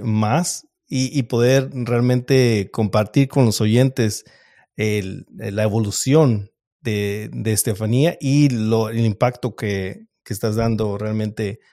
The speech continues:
a la comunidad de habla hispana con estos cursos. ¿Algo más que quieras compartir? Y especialmente,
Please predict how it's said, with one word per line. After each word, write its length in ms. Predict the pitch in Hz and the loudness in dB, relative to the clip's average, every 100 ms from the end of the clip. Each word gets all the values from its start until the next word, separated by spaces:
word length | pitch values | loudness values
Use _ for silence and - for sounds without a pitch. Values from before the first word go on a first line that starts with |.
| _ _ - | _ _ -10
a 140 | 107 | -6
la 160 | 92 92 | -6 -6
comunidad 320 | 101 101 104 | -4 -4 -2
de 80 | 104 | 0
habla 160 | 107 | -2
hispana 320 | 98 - 104 | -4 -6 -6
con 160 | 101 95 | -6 -8
estos 200 | - 101 | -8 -12
cursos. 440 | - 113 98 - - _ _ _ | -8 -8 -8 -12 -18 _ _ _
¿Algo 240 | 135 165 | 2 4
más 160 | 180 180 | 4 2
que 140 | 170 | 0
quieras 240 | 170 170 160 | 0 0 2
compartir? 800 | 151 135 135 - 185 202 208 - | 2 4 2 0 0 0 -4 -6
Y 320 | 135 131 127 | -2 0 0
especialmente, 880 | 123 - 127 156 156 160 170 156 | 0 0 2 4 4 2 0 -2